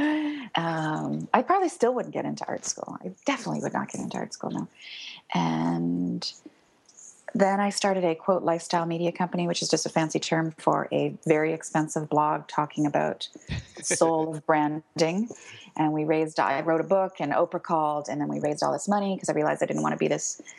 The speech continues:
consultant and make, you know, quote, the, you know, like,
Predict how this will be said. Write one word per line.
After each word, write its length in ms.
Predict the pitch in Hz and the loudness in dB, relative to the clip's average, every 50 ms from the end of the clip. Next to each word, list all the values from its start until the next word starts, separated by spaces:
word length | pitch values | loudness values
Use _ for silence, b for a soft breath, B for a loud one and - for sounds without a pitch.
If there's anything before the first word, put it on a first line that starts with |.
| B B | B B
consultant 640 | - 170 165 156 - - 170 160 - - 165 160 151 156 | 0 0 0 2 2 2 2 2 2 -2 -4 -4 -2 -2
and 80 | 151 | 0
make, 260 | 147 143 147 - - | 0 0 -2 -4 -4
you 60 | - 143 | -2 -2
know, 100 | 139 - | -2 -4
quote, 320 | - - 156 143 139 - - _ b b b b b b b b _ - _ _ - - | -2 -2 -2 -2 -2 -4 -12 _ b b b b b b b b _ -20 _ _ -16 -4
the, 120 | - 123 - | -2 0 0
you 200 | - 71 85 123 | 0 0 -2 0
know, 180 | 104 73 - - | 0 -2 -2 -2
like, 200 | - - 73 | -2 -2 -2